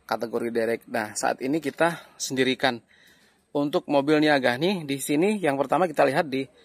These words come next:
pas, eh, mau masuk ke arah ke dalam sana itu ada dua unit. Tapi yang satu nih kayaknya belum lelang, Bro. Ini Mitsubishi Canter plat B H, ini belum lelang. Ya, kita next saja. Yang sudah lelang sudah pasti ini Hino Dutro Dam.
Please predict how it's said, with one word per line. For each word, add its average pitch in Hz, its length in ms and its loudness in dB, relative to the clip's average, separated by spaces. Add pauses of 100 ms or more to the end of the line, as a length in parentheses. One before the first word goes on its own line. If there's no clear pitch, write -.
(320)
pas, 123 160 0 (640)
eh, 127 440 0 (280)
mau 131 80 -2
masuk 127 320 -2
ke - 80 -4
arah 123 160 2
ke - 80 -10
dalam 120 240 0
sana 123 320 -4
itu - 160 -4
ada 123 160 0
dua 123 160 0
unit. 123 240 -2 (1120)
Tapi 135 320 0
yang 147 160 2
satu 135 240 -4
nih 170 160 -2
kayaknya 156 240 0
belum 131 160 2
lelang, 123 320 2
Bro. 135 240 -2
Ini 135 160 -2
Mitsubishi 120 400 -4
Canter 117 400 -2
plat 120 160 2
B 117 160 -2
H, 127 240 -2
ini 139 160 -2
belum 117 240 -2
lelang. 107 560 -4 (640)
Ya, 143 80 0
kita 127 240 -2
next 123 240 -2
saja. 117 400 -2 (480)
Yang 131 240 -2
sudah 127 160 2
lelang 156 480 2
sudah 127 320 -2
pasti 147 320 0
ini 139 160 0
Hino 135 240 -2
Dutro 127 320 -2
Dam. 117 400 -2